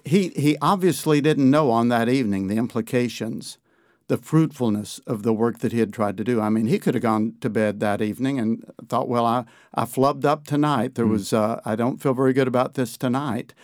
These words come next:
Speaker 1: But one of the, the leading pastors that I know in this nation now came out of that experience.
Speaker 2: Uh, it's a beautiful truth, and I thought about that a few years ago,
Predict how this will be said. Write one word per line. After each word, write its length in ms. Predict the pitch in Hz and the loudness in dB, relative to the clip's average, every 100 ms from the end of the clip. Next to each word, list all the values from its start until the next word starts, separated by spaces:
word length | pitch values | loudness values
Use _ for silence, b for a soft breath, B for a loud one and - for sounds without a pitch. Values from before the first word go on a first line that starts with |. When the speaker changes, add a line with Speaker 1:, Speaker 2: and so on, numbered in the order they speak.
| B B B _ | B B B _
Speaker 1:
But 220 | 131 131 _ - | 0 0 _ -8
one 280 | 120 123 | -2 2
of 80 | 127 | 2
the, 320 | 113 113 123 - _ _ | 2 0 0 -8 _ _
the 140 | 117 | -4
leading 580 | 104 113 139 139 135 - _ | 0 0 2 0 -2 -6 _
pastors 560 | - 143 147 151 131 | -2 -2 -2 -2 -2
that 100 | 120 | 0
I 120 | 123 135 | 0 2
know 160 | 139 | 2
in 80 | 143 | 2
this 220 | 147 143 | 2 0
nation 340 | 170 214 220 113 | -2 -2 -2 -4
now 160 | 101 | -4
came 340 | 87 - 110 - | -8 -4 -4 -2
out 400 | 120 120 143 151 - b b b | -2 -2 -2 -6 -18 b b b
of 200 | - 131 | -2 -2
that 300 | 151 151 143 147 | 0 -2 -2 -8
experience. 840 | 151 - - 226 269 - - - | -10 -8 0 2 2 -2 -6 -4
Speaker 2:
Uh, 80 | 113 | -2
it's 160 | 117 | 0
a 60 | 139 | 0
beautiful 340 | 110 151 127 | 0 0 0
truth, 300 | 117 - 139 | -4 0 0
and 80 | 117 | 0
I 80 | 113 | -2
thought 180 | 131 151 | 0 -2
about 260 | 131 107 - | 0 -2 0
that 100 | 110 | -2
a 60 | |
few 180 | 104 120 | 0 0
years 340 | 107 107 117 | 0 -2 -4
ago, 320 | 127 104 95 | -4 -4 -4